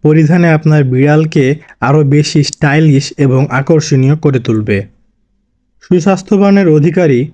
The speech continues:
বারো কেজি বিড়াল থেকে শুরু করে একদম জিরো সাইজ পর্যন্ত আমরা সব ধরনের বিড়ালের ড্রেস প্রোভাইড করে থাকি। অতএব সাইজ নিয়ে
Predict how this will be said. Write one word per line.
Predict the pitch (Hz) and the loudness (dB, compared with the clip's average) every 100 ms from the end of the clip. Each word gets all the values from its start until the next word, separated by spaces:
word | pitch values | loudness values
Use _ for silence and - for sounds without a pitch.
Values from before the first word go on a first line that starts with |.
| _ 135 | _ 0
বারো | 135 131 151 | 2 2 0
কেজি | 160 170 160 | 0 2 2
বিড়াল | 151 139 151 160 160 | 2 2 2 2 0
থেকে | - 165 160 | -2 -2 -2
শুরু | - 151 160 | 0 0 2
করে | 156 123 123 156 _ - | 2 0 -2 -4 _ -4
একদম | 139 135 156 147 | -2 2 2 2
জিরো | 135 151 | 2 0
সাইজ | 160 165 160 147 | 0 0 0 0
পর্যন্ত | - 156 151 160 127 110 101 - - - | 0 0 2 2 0 -2 -4 -14 -20 -6
আমরা | 131 156 160 | 0 0 0
সব | - 156 | 0 0
ধরনের | 151 170 170 160 143 | 2 2 2 2 0
বিড়ালের | 135 139 156 151 135 135 123 | 0 0 2 2 0 -2 0
ড্রেস | 151 139 156 - - _ | 0 0 -4 -14 -20 _
প্রোভাইড | 160 160 160 139 | 0 2 2 0
করে | 139 131 | -2 -2
থাকি। | 120 123 117 104 101 _ _ _ _ _ _ _ - | -2 -4 -2 -4 -6 _ _ _ _ _ _ _ -2
অতএব | 151 185 165 160 - _ - | 0 2 0 0 -6 _ -16
সাইজ | - 156 160 175 190 | -4 -2 0 2 2
নিয়ে | 190 156 170 | 2 2 0